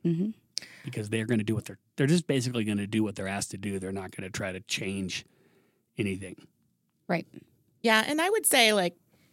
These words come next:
Speaker 3: I think that people with the gift of enablement like to be around people with the gift of galvanizing.
Speaker 2: Yeah.
Speaker 3: Like, it,
Speaker 2: It
Speaker 3: it
Speaker 2: energizes
Speaker 3: it
Speaker 2: them.
Speaker 3: energizes them, yes.
Speaker 2: Yeah.
Speaker 3: So I think that's a good combination.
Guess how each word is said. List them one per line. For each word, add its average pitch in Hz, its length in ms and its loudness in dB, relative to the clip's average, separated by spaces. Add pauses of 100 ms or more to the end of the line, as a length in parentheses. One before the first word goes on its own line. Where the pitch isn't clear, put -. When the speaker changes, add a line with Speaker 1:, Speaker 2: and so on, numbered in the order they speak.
(280)
Speaker 3:
I 233 80 2
think 330 180 -2
that 214 180 2
people 233 300 0
with 196 200 -2
the 190 80 -2
gift 175 300 -2
of 165 80 -4
enablement 180 600 -2 (400)
like 170 840 -2 (460)
to 170 840 4 (760)
be 185 200 4
around 160 380 2
people 156 280 -2
with 139 160 -2
the 139 80 -2
gift - 260 -6
of 135 120 -6
galvanizing. - 720 -6 (460)
Speaker 2:
Yeah. 117 180 2
Speaker 3:
Like, - 260 -8 (120)
it, 190 180 2
Speaker 2:
It 185 120 6
Speaker 3:
it 165 60 10
Speaker 2:
energizes 107 540 2
Speaker 3:
it 226 120 6
Speaker 2:
them. 196 80 4
Speaker 3:
energizes 165 720 2
them, - 300 -8
yes. 175 320 0
Speaker 2:
Yeah. 202 80 0 (540)
Speaker 3:
So 156 320 2
I 165 120 2
think 202 180 -2
that's 190 180 -2
a 185 60 2
good 160 320 0
combination. 147 920 -4